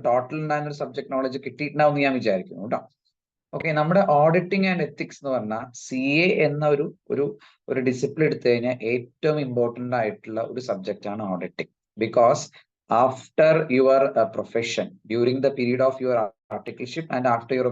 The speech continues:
profession, നിങ്ങൾ mainly ഫോക്കസ് ചെയ്യാവുന്ന ഒരു ഏരിയ ആണ്, ഫോക്കസ് ചെയ്യേണ്ട ഒരു ഏരിയ ആണ് എന്ത്, ഓഡിറ്റിംഗ് എന്നുള്ളത്. അപ്പൊ ആ രീതിയിലാണ് ഇൻസ്റ്റിറ്റ്യൂട്ട് തന്നെ ഈ സബ്ജക്ട് അവർ എന്ത് ചെയ്തിട്ടുള്ളത്, ഇൻകോർപ്പറേറ്റ് ചെയ്തിട്ടുള്ളത്. അതിലെ സിലബസിന്റെ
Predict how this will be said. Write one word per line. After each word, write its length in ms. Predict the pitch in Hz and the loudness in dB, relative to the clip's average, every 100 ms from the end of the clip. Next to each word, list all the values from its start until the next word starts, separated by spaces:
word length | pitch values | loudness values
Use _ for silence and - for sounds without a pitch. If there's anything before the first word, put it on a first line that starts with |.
| 120 | -2
profession, 380 | 104 107 - 90 - - 127 | -6 -8 -10 -14 -14 -8 -2
നിങ്ങൾ 160 | 135 139 131 | 2 4 4
mainly 320 | 135 151 170 175 | 4 4 2 2
ഫോക്കസ് 380 | 175 120 120 131 120 | 0 -2 -6 -6 -4
ചെയ്യാവുന്ന 400 | 113 110 110 113 | -2 0 0 0
ഒരു 60 | 110 101 | 0 -2
ഏരിയ 200 | 104 107 | -2 -4
ആണ്, 80 | 107 107 | -2 -2
ഫോക്കസ് 300 | 104 113 131 - | -2 -4 -12 -6
ചെയ്യേണ്ട 640 | 113 123 127 _ _ 143 147 | 2 2 2 _ _ 2 4
ഒരു 80 | 117 110 | 4 0
ഏരിയ 200 | 107 107 | -2 -4
ആണ് 80 | 98 | -6
എന്ത്, 140 | 98 113 95 | -8 -6 -4
ഓഡിറ്റിംഗ് 380 | 90 92 - 92 | -4 -6 -8 -8
എന്നുള്ളത്. 280 | 85 85 90 - - - - | -8 -12 -14 -18 -20 -14 -2
അപ്പൊ 120 | 139 123 131 | 0 2 4
ആ 40 | 180 190 | 4 4
രീതിയിലാണ് 560 | 151 151 160 156 135 147 123 | 2 0 2 2 2 -2 -6
ഇൻസ്റ്റിറ്റ്യൂട്ട് 520 | 120 120 143 147 147 | -8 -8 -6 -4 -2
തന്നെ 160 | 127 120 127 | -2 -2 -4
ഈ 20 | - | -4
സബ്ജക്ട് 480 | 107 107 147 147 131 | -6 -2 -4 0 0
അവർ 120 | 107 107 | 2 0
എന്ത് 120 | 101 | -4
ചെയ്തിട്ടുള്ളത്, 420 | 98 - 98 95 92 _ _ - | -8 -10 -10 -10 -12 _ _ -14
ഇൻകോർപ്പറേറ്റ് 540 | 95 110 110 113 95 | 0 2 2 -2 -2
ചെയ്തിട്ടുള്ളത്. 360 | 92 - - - | -8 -12 -16 -8
അതിലെ 180 | 104 107 107 | -4 -4 -2
സിലബസിന്റെ 540 | 110 107 113 117 117 | 0 0 0 -2 -4